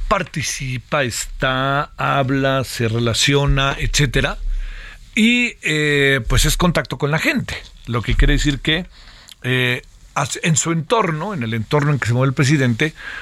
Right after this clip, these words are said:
por allá anda habiendo covid, ¿no? Yo, me, me cuesta un poquito de trabajo meterme en ese terreno en donde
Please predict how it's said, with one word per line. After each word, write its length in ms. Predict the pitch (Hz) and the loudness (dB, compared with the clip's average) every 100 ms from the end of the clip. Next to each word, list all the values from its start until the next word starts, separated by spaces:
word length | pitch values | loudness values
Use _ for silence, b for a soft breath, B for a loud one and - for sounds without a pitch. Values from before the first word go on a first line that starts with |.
| B | B
por 160 | - 127 | 0 2
allá 160 | 123 | 2
anda 240 | 127 131 127 | 2 2 0
habiendo 320 | 120 117 117 | 2 0 -2
covid, 260 | 143 247 226 - - - - | 0 0 0 -4 -12 -12 -2
¿no? 240 | 113 226 - - - - | 0 0 -4 -20 -14 -2
Yo, 580 | 104 123 143 147 139 - B B B B | 2 4 6 6 4 0 B B B B
me, 180 | 139 151 | -2 0
me 180 | - 147 | 4 2
cuesta 500 | 123 175 190 - 180 | 4 2 2 0 0
un 120 | 170 180 | 0 -2
poquito 400 | 165 160 165 165 | -6 -6 -2 0
de 220 | 156 139 | 2 0
trabajo 440 | - 139 139 151 | 0 2 2 2
meterme 380 | 170 120 156 156 | 0 2 2 2
en 60 | 151 | 2
ese 180 | - | 0
terreno 460 | 147 143 135 139 147 | 0 2 2 2 0
en 100 | 139 | -2
donde 300 | 131 131 120 | -2 0 -2